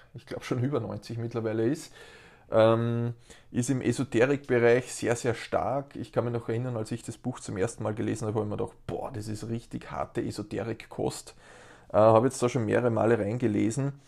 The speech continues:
Und auch wenn man in gewissen Bereichen das natürlich noch immer so sehen kann, die Grundessenz der Aussagen, ähm,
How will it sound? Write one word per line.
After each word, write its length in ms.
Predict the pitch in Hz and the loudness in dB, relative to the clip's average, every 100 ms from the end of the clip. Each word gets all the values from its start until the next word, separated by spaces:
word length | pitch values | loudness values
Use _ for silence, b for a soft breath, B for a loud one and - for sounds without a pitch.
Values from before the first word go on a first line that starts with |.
| B B B | B B B
Und 200 | - 113 | -8 -2
auch 460 | - 101 127 - - - - - | 0 4 4 2 -6 -14 -20 -14
wenn 300 | 85 107 117 | 0 4 4
man 300 | 135 131 127 | 4 2 0
in 280 | 117 120 120 | -2 -4 -4
gewissen 420 | 117 123 - 135 | -2 -2 -2 0
Bereichen 420 | 117 101 113 - | 2 2 0 0
das 140 | 120 127 | -2 -2
natürlich 400 | 113 120 120 - | -4 -2 -2 -2
noch 140 | 113 | -4
immer 240 | 110 131 | -2 -2
so 100 | 117 | -4
sehen 300 | 113 - 107 | -6 -8 -8
kann, 280 | 113 120 127 B B B B B - | -2 -2 -2 B B B B B -10
die 80 | - | -6
Grundessenz 880 | - 127 202 - - - 104 107 - | 2 2 4 0 -2 -2 -4 -6 -4
der 180 | 107 - | -2 2
Aussagen, 840 | 117 139 - 104 104 117 123 123 120 - | 2 0 -2 2 2 0 -4 -6 -10 -12
ähm, 580 | - 107 110 110 107 110 | -6 -4 -4 -6 -8 -10